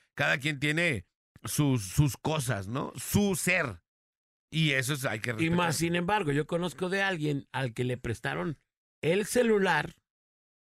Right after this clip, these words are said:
Speaker 1: Ajá.
Speaker 2: para, para una urgencia. Le dijeron, "Oye, te voy a dejar aquí mi celular para que no traiga, no traes crédito, no nada. Te dejo mi celular por si se ofrece una llamada y,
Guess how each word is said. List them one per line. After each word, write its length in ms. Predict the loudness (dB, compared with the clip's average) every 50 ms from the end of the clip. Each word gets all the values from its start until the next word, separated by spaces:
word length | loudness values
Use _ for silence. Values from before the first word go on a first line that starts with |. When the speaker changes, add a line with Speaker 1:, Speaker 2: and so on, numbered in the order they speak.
| _ _ _ _ _ _ _ _
Speaker 1:
Ajá. 380 | -20 -14 -10 -10 -10 -10 -12 -2 0
Speaker 2:
para, 240 | 2 2 2 0 -2
para 240 | -4 -2 0 2 2
una 220 | 2 2 2 0
urgencia. 720 | 0 -2 0 2 2 4 4 4 4 4 2 2 0 -4 -8 _ _ _ _ _ _ _ _ _ _ _ _ _ _ _ _ _ -6
Le 100 | -4 -2
dijeron, 220 | 0 0 2 2
"Oye, 120 | 2 2
te 80 | 2 2
voy 120 | 2 2
a 60 | 2 4
dejar 140 | 4 2
aquí 180 | 2 2 0 0
mi 120 | 0 0
celular 480 | 0 0 0 2 2 2 2 0 0 -2
para 220 | -2 -2 -2 -2
que 260 | -2 -2 -2 -2 -4 -4 _ _ _ _ _ _ _ _
no 360 | -8 -4 0 2 2 2 2
traiga, 280 | 0 0 -2 0 0 0
no 160 | -2 -2 0
traes 240 | 0 0 0 0 0
crédito, 340 | 0 0 0 0 0 -2 -4
no 60 | -4
nada. 160 | -4 -6 -6
Te 120 | -4 -4
dejo 240 | -4 -4 -2 -2 0 0
mi 100 | 0 2
celular 440 | 2 2 2 2 2 2 0 -2 -8 _ _ _ _ _ _
por 160 | -4 -2 -2
si 120 | -2 -2 -2
se 100 | -2 -4
ofrece 280 | -2 -2 -2 0 0
una 140 | 0 0 0
llamada 640 | 2 0 0 0 0 2 2 0 0 -2 -2 -2 -2
y, 400 | 0 0 2 2 0 -2 -4